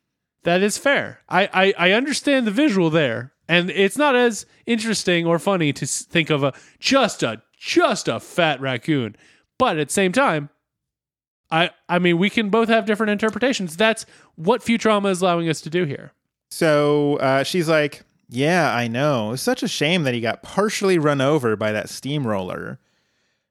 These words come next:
Speaker 2: which is such a weird deta-, partially run
Speaker 1: Yeah, yeah.
Speaker 2: over.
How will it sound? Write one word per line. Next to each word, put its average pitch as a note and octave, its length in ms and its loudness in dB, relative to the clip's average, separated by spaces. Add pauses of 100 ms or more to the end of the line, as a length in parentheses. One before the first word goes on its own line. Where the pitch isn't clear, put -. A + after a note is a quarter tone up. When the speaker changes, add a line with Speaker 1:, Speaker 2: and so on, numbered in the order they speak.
Speaker 2:
which D3+ 240 -2
is F#3+ 160 0
such - 320 -2
a G#3 100 2
weird D3 640 0
deta-, C3 460 -6
partially C#3+ 680 -2
run G#2+ 140 -2
Speaker 1:
Yeah, G3 60 4
yeah. D3+ 160 0
Speaker 2:
over. G2+ 380 -8